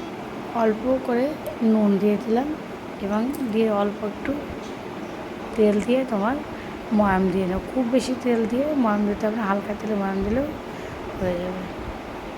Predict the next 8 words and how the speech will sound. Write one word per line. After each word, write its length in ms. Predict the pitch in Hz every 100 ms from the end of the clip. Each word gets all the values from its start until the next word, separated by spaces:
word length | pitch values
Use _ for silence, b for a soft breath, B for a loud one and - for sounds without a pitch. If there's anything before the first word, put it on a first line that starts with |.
| - - - - -
এবার 180 | 214 220
আমি 80 |
অল্প 320 | 220 202 202 214
অল্প 260 | 208 214 214
করে 180 | 214 208
জল 260 | 208 190 190
দিয়ে 200 | 214 302 330 - - - - - -
সুন্দর 340 | 202 202 214